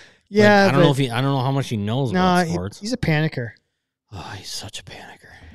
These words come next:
Speaker 1: Like, breaks down, like
Speaker 2: You know what else? He, it,
Speaker 1: He's
Speaker 2: it
Speaker 1: too self-conscious.
Speaker 2: He's very self-conscious. Doesn't it seem like everything bad happens to him?
Speaker 1: Yeah.
Speaker 2: And, like, in his world. I mean, his fiance dies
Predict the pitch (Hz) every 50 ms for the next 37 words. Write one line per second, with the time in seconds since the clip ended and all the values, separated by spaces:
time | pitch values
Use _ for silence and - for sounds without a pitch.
0 | - _ _ _ _ 180 180 165 156 151 147 - - - - _ - _ _ _
1 | _ - 147 160 165 170 165 - - - 151 139 143 143 143 143 147 131 139 143
2 | 143 135 - - - - - 127 143 170 214 220 139 101 104 127 196 - - -
3 | _ _ _ _ - - - - _ _ _ _ - - - _ _ - - 143
4 | - 254 285 - - 202 160 - - 151 190 262 - 139 110 - - - - -
5 | - - _ _ _ _ - 139 139 123 120 147 165 165 - - 131 113 - 117
6 | 113 110 110 110 131 156 185 226 247 226 - - - - 139 147 151 151 147 135
7 | 127 107 - - _ - 113 113 117 127 135 139 131 - 143 135 123 107 92 _
8 | _ _ - 98 92 90 90 95 95 95 92 - - - - 90 92 - - 117
9 | 113 107 - - - 120 117 131 143 143 - _ _ _ _ _ _ 123 127 127
10 | 123 117 117 110 - _ _ - 131 127 123 120 110 - - 127 127 127 120 117
11 | 131 117 101 95 92 101 98 85 78 - _ _ _ _ - 113 120 120 120 107
12 | 92 _ _ _ - - 123 120 120 117 113 - 92 87 - 78 58 50 - -
13 | - -